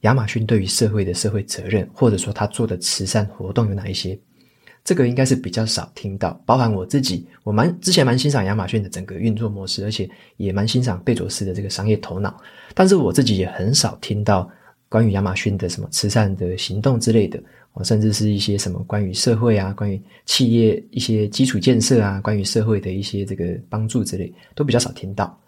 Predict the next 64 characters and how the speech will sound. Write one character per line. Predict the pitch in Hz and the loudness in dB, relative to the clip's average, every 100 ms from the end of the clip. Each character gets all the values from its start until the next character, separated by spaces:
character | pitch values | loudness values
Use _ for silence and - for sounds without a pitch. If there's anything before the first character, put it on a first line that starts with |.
| _ _ _ - | _ _ _ 2
那 | 190 | 4
这 | 175 | 4
本 | 165 104 | 4 4
书 | 131 | 4
里 | 104 | 2
面 | 98 104 | 2 2
的 | 92 | 0
这 | - 107 | -2 -2
个 | 95 95 | -2 2
作 | 170 | 2
者， | 107 | 2
他 | - 101 | -2 -4
就 | - | -6
透 | - 147 113 | -4 0 2
露 | 104 | 2
了 | 92 87 | -2 -6
一 | |
些 | 98 - 95 | -6 -6 -6
内 | 107 117 101 | -4 -4 -4
部 | 110 98 | -6 -8
的 | 95 87 | -8 -10
资 | - 107 | -6 -4
讯。 | 104 - - - - _ _ _ - - | -2 -2 -2 -4 -18 _ _ _ -20 -2
他 | 175 | 2
说 | 202 | 4
亚 | 151 | 4
马 | 151 95 | 0 0
逊 | 127 | 0
其 | 110 107 | 0 -2
实 | - | -6
他 | 92 110 | -6 -4
们 | 104 | -4
的 | 95 - | -6 -4
高 | 107 107 | 0 0
层 | 110 90 | 0 -4
在 | 101 104 | -2 -2
内 | 107 113 | 2 2
部 | 98 104 | 2 -4
的 | 104 - | -8 -8
沟 | - 98 104 | -4 -4 -4
通， | - 101 - _ - _ | -6 -6 -8 _ -20 _
他 | - | 2
们 | 156 120 | 4 4
遵 | - 135 143 | 4 2 4
循 | - 95 | 0 0
的 | 98 | -2
这 | 110 | -2
个 | 92 | -4
策 | - 151 135 | 0 4 4
略 | 110 107 - - - _ | 4 2 0 -10 -20 _
叫 | - 101 | 0 0
做 | - 95 | 0 -4
“这 | 87 | -4
个 | 92 92 | -8 -6
社 | - - 156 117 | -4 2 4 2
会 | 110 139 107 | 2 2 2
的 | - 90 - | 0 -8 -10
营 | - 107 113 165 _ | -10 -6 -6 -10 _
运 | 131 110 104 | -2 -2 -4
许 | - - 98 - | -6 -6 -8 -8
可”， | - - _ _ _ _ - | -8 -8 _ _ _ _ -2
社 | - 151 117 | 2 4 4
会 | 131 | 0
的 | 92 | 0